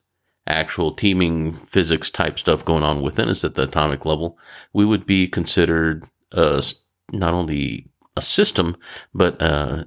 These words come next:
within largely what we would call a state of negentropy, because there is a lot of orderliness, order, and we would say concretion of sorts at the physical level, because we can see ourselves as humans in a three D sense,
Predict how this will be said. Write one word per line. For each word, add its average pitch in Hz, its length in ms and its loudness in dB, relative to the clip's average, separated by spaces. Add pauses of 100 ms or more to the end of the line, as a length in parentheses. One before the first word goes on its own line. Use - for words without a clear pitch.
(220)
within 87 720 0 (100)
largely 95 420 2
what 85 160 2
we 80 80 0
would 76 120 -2
call 82 240 0
a - 60 -2
state 85 300 2
of 78 140 0
negentropy, 76 840 0
because 82 320 0
there 85 140 2
is 90 100 -2
a 90 60 -2
lot 82 220 0
of 82 120 -4
orderliness, 80 760 2 (440)
order, 78 540 2 (500)
and 80 640 0 (800)
we 92 140 2
would 80 140 0
say 82 340 2 (220)
concretion 92 680 0
of 73 100 0
sorts 82 360 2
at 85 180 0
the 78 80 -2
physical 78 440 -2
level, 78 260 2
because 90 360 -2
we 82 120 -2
can 78 160 -2
see 73 180 2
ourselves 73 380 0
as 73 160 -4
humans 76 260 0
in 76 100 2
a 73 80 2
three 76 220 0
D 73 160 0
sense, 73 340 0